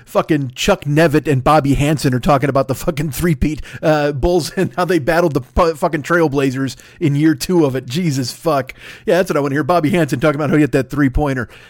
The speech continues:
That's all he's gotta talk about, right? What's that? What else could Bobby Hansen possibly have to say? "I was blonde and white on the Bulls."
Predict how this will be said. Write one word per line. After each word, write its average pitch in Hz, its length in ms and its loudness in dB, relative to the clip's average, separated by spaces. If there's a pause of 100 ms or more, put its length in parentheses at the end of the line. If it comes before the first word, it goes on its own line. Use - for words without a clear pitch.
That's - 120 -2
all 294 60 0
he's 240 120 2
gotta 180 200 -2
talk 185 240 -2
about, 110 220 -2
right? 131 160 0
What's 220 160 -2
that? 262 120 2
What 294 100 2
else 302 120 0
could 208 120 -4
Bobby 214 260 0
Hansen 196 320 0
possibly 196 320 0
have 185 100 0
to 170 80 -2
say? 202 320 0 (320)
"I 190 80 0
was 196 160 0
blonde 170 400 -2
and 151 140 2
white 160 240 2
on 160 80 0
the 131 80 2
Bulls." 175 440 2